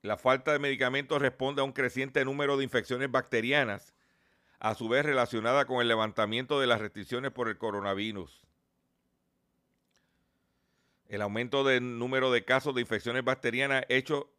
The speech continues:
relacionado con el levantamiento de las restricciones por corona-, coronavirus ha provocado una escasez mundial de antibióticos como penicilina y amoxicilina, o amoxicilina, perdón,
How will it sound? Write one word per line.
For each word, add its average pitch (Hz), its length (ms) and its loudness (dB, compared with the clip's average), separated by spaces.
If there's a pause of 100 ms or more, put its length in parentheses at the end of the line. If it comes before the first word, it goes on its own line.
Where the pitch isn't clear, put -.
relacionado 117 720 0
con 127 120 -2
el 117 80 0
levantamiento 113 720 -2
de 127 100 -4
las 110 160 0
restricciones 120 640 -4 (1600)
por 120 220 2
corona-, 143 540 4
coronavirus 143 680 4
ha 120 80 0
provocado 135 420 2
una 139 140 -2
escasez 131 400 -2
mundial 139 400 0
de 143 80 2
antibióticos 123 760 -2
como 113 300 -6
penicilina 123 840 -2
y 127 320 0
amoxicilina, 113 1300 -4 (1300)
o 113 220 -2
amoxicilina, 113 1900 -8
perdón, 98 420 -4